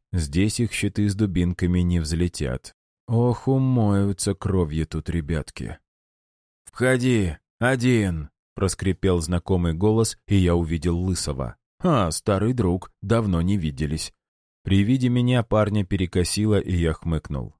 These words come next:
«Ну, прости, родной. Все претензии к твоему начальству. Нечего было комедию ломать». Толкнув дверь, я вошёл в комнату, в которой ещё недавно разговаривал с Питерсом, и остановился на пороге.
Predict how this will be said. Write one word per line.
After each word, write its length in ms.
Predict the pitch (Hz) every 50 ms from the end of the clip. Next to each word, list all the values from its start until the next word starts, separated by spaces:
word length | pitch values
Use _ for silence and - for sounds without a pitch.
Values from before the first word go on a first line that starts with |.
| _ -
«Ну, 160 | 92 92 85
прости, 420 | - - 98 98 - - - 80 76
родной. 460 | 73 69 62 69 67 60 58 - - _ _ _ _ _ - -
Все 220 | - - 123 123
претензии 520 | - - 139 - - 117 117 117 110 127 127
к 80 | -
твоему 340 | - 113 107 104 104 98 95
начальству. 720 | 95 98 - - 80 71 69 67 - - 71 73 71 71 - _ _ _ -
Нечего 500 | 101 101 117 131 - - 76 67 76 73
было 260 | 67 78 73 76 73
комедию 540 | - - 87 85 80 76 65 69 69 69 71
ломать». 440 | 73 71 69 67 69 - - - _ _ _ _ _ _ _ _ _ _ _ _ _
Толкнув 460 | - 90 90 92 - 151 175 170 120
дверь, 260 | 101 107 123 143 143 117
я 160 | 101 98 92
вошёл 320 | 90 87 - - 90 85
в 80 | 80 -
комнату, 440 | - 113 117 120 113 110 - - 98
в 60 | -
которой 340 | - 95 - - 92 90 90
ещё 220 | 87 - - 90
недавно 480 | 87 87 87 73 82 82 80 82 85 80
разговаривал 640 | 78 78 71 78 85 73 80 78 76 73 73 73 71
с 80 | -
Питерсом, 600 | - - 104 - - 98 92 - - 98 95 90 - _ _ _ _
и 80 | - 92
остановился 680 | 85 78 - - 85 82 80 73 78 78 73 - -
на 100 | 80 76
пороге. 540 | 73 - 76 76 71 67 65 - 58 55 -